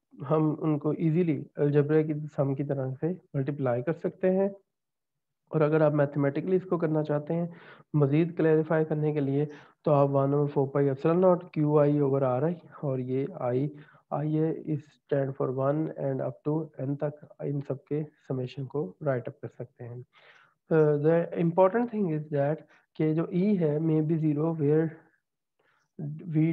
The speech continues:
does not equal to zero। याद रखिएगा कि E जो है वो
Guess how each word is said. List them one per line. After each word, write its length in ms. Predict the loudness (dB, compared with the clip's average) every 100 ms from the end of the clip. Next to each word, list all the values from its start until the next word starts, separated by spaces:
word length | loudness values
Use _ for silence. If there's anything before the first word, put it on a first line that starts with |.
| 2
does 140 | 0 0
not 240 | 0 -2 -4 -6
equal 260 | -4 -6
to 80 | -6 -6
zero। 200 | -6 -4 0
याद 200 | 2 2
रखिएगा 520 | -2 -4 -2 -2 -6 -12 -20 _ -8
कि 80 | -6 -4
E 240 | -2 0
जो 100 | 0
है 240 | 0 0 -2
वो 500 | 0 0 0 -2